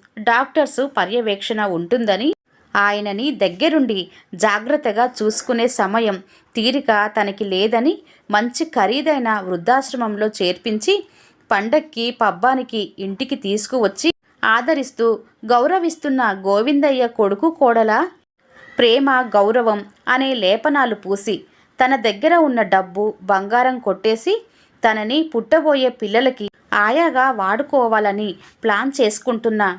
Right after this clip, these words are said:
తన కోడలా? ఎవరు? అవును, తను ఆడది. తనని వృద్ధాశ్రమంలో చేర్పించరు, ఎందుకంటే చాకిరీ చేస్తుంది. వాళ్ళ పుట్టబోయే పిల్లలకి జీతం భత్యం లేని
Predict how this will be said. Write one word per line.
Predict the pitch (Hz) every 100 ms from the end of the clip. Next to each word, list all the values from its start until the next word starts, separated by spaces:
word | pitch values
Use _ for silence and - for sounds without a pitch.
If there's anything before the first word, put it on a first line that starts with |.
| 185
తన | 214 202
కోడలా? | 202 196 208 240 220 339 381 _ _ -
ఎవరు? | 202 214 285 311 320 _ _ _ _ _ _
అవును, | - 196 226 233 - _ _ _ -
తను | 208 214 269
ఆడది. | 208 214 233 202 - _ _ _ _ -
తనని | 226 220 254 311
వృద్ధాశ్రమంలో | 220 190 285 320 311 269 240 233 247
చేర్పించరు, | 247 214 214 294 240 208 185 - _ _ -
ఎందుకంటే | 185 196 - 220 196 233 277 262 _ _ -
చాకిరీ | 208 202 214 311 311
చేస్తుంది. | 190 185 - 196 185 - _ _ _ _ - -
వాళ్ళ | 220 240 247
పుట్టబోయే | - 180 262 277 285 247
పిల్లలకి | 233 202 208 233 214 226 240 175
జీతం | 170 226 247 320
భత్యం | 233 190 - 226
లేని | 202 190 226